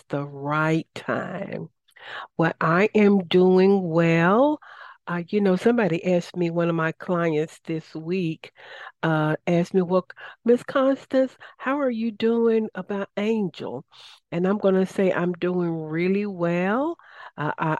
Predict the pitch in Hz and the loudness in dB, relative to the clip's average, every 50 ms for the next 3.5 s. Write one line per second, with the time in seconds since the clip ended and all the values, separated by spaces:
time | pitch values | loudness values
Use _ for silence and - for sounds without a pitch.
0 | - - 170 170 - - 165 175 170 - 185 175 175 180 175 165 170 165 160 156 | -4 -4 -4 -4 -2 -2 -4 -4 -2 -2 0 2 2 0 2 2 0 2 2 2
1 | 160 160 160 170 170 - - - 185 175 165 - 165 151 _ - 160 160 175 190 | 0 -2 -2 -2 -2 -2 -4 -6 -8 -6 -6 -6 -10 -10 _ -8 -4 0 2 2
2 | 196 190 185 - 190 180 185 175 - - 208 185 185 185 185 - - - 202 190 | 2 0 0 0 0 0 0 -2 -2 -4 -2 0 0 0 -2 -4 -4 -2 0 0
3 | 190 190 - - - 170 165 160 160 160 | 0 -2 -2 -2 0 2 2 2 0 -4